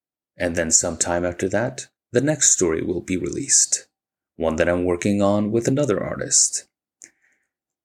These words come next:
And for the foreseeable future, that is how this will be. If this is not to your liking, I do sincerely apologize. I am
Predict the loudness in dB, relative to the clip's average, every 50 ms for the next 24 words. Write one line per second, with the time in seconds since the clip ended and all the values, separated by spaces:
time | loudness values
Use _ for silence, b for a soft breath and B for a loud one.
0 | _ _ _ _ _ -10 -6 -2 0 0 2 0 0 2 2 4 4 4 2 2
1 | 0 0 0 2 2 2 2 2 4 4 6 6 6 6 6 4 4 4 2 2
2 | 2 0 0 0 0 -2 -2 -2 -4 -6 -6 -6 -8 -8 -8 -8 -10 -14 _ _
3 | _ _ _ _ _ _ _ _ _ b b b b b b b b b b _
4 | _ _ _ -2 0 0 0 -2 -4 -8 -8 -10 -12 -14 -18 _ _ _ _ _
5 | 2 4 4 4 4 2 2 2 2 2 2 2 2 4 4 4 4 4 4 2
6 | 2 0 0 0 2 0 0 0 0 0 2 2 2 0 -2 -6 -6 -2 0 0
7 | 2 4 4 4 4 4 4 4 2 0 -2 -2 -2 -4 -2 -2 -4 -4 -6 -8
8 | -6 -2 0 0 2 2 2 2 2 2 2 2 2 0 0 -4 -6 -8 -14 -18
9 | -20